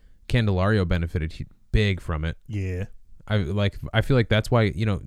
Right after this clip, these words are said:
Speaker 1: you see how h-, hot Candelario is, and I feel like
Speaker 2: Yeah,
Speaker 1: the, like, the
Speaker 2: yeah.
Speaker 1: reason for it is because, you know, he had, like, good leadership. I think Candelario's a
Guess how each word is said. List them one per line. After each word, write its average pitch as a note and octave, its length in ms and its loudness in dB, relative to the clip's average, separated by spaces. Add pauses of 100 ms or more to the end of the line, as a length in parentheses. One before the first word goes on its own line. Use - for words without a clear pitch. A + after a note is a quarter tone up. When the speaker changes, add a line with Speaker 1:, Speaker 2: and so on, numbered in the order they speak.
Speaker 1:
you B2+ 180 -2
see F#3+ 140 -2
how D3+ 200 4
h-, F2+ 60 -4
hot - 280 -4
Candelario F#2 680 0
is, G2 80 0
and G#2 40 2
I G#2 40 2
feel A#2+ 160 0
like A2+ 80 2
Speaker 2:
Yeah, A#2+ 180 0
Speaker 1:
the, F#2 120 -4
like, G2 200 -2
the G#2 60 2
Speaker 2:
yeah. G2 80 0
Speaker 1:
reason G#2 460 2
for A2+ 400 2
it F2 80 0
is F2+ 120 2
because, F#2+ 460 0
you F2+ 60 0
know, F2 100 0
he F2 80 0
had, F2 340 0
like, E2 160 -2
good D#2+ 160 -4
leadership. D#2 460 -6 (2000)
I B2 120 2
think E3 180 2
Candelario's D#2+ 540 0
a E2+ 40 -8